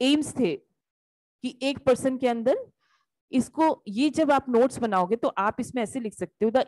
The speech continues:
aim of Vedic education is to make a person disciplined, to make a person obedient", ठीक है ना? इसको ले लेके आपको points बना के उसको explain करना है, इस तरीके से आपको points लिखना है।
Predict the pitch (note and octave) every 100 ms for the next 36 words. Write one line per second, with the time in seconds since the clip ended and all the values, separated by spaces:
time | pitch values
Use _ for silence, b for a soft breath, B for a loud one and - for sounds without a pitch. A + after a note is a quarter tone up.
0 | A3 B3 C#4 A3+ G#3 A#3+ A3+ G#3 F#3 E3+
1 | A3+ - A#3+ - C4+ A#3 C#4 - B3+ G3+
2 | F#3 - D4+ - _ _ _ E3 - -
3 | - - - F#3+ G#3+ G3+ E3+ - - -
4 | A3+ B3+ C#4 C4+ A3+ - D#4+ - _ -
5 | F3 E3+ F3+ G3+ G3+ E3+ D#3 - b b
6 | _ - D#4+ F4+ - G#3+ - D4+ C4 B3+
7 | B3 C4 A#3 - - G3 F#3 G#3 - F3+
8 | E3+ - D#4+ - A4 - - E3 D3+ C#3
9 | C#3+ C3+ C3+ - - A3 F#3 F3 - E3
10 | - E3 D3 D3+ - D3 - C#3+